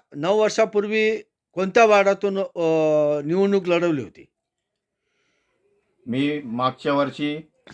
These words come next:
Speaker 2: प्रभाग क्रमांक आठ मधूनच निवडणूक ल-, लढवली होती आणि विजयी झालो होतो.
Speaker 1: बरं, आपण नगरसेवक म्हणून आपल्या वार्डामध्ये कोणती कोणती विकास कामं केली?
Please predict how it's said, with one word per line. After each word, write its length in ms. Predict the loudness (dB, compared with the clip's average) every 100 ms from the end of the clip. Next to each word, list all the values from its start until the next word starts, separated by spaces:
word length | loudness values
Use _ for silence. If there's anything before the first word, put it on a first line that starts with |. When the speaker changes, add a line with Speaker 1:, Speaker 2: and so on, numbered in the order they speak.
| -20 _ _ _ _
Speaker 2:
प्रभाग 260 | -2 0 -2
क्रमांक 420 | 0 0 0 0
आठ 220 | 0 0 -8 _ -10
मधूनच 360 | -8 -6 -8 -6
निवडणूक 360 | -6 -4 -6 -4
ल-, 300 | -6 -6 -12 -20 _ _ -4
लढवली 300 | -2 0 0
होती 180 | -2
आणि 200 | -2 0
विजयी 260 | 0 0 0
झालो 220 | -2 -4
होतो. 300 | -6 -10 -20 _ -20 _
Speaker 1:
बरं, 140 | 4 4
आपण 280 | 4 0 0
नगरसेवक 540 | 2 2 0 0 -2
म्हणून 300 | -2 -2 -4
आपल्या 640 | -6 -6 0 4 6 4 0
वार्डामध्ये 840 | -2 0 0 0 0 0 0 -2 -10 _
कोणती 260 | -6 -4 -2
कोणती 280 | -2 -2
विकास 340 | -2 2 0 2
कामं 220 | 0 0
केली? 360 | 0 -2 -2